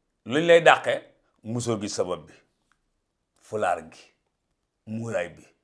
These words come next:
ci lañ lay dàqe. Waaye,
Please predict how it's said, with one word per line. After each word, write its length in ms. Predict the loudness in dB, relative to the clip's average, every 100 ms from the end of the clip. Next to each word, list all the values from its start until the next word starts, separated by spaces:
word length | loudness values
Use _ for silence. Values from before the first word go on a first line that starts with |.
| _ _ _
ci 100 | -16
lañ 160 | -14
lay 160 | -12 -12
dàqe. 320 | -12 -14 -14 -20 _ _ _ _ _ _ _ _ _ _ _ _ _ _ _ _ _ -2
Waaye, 300 | 8 12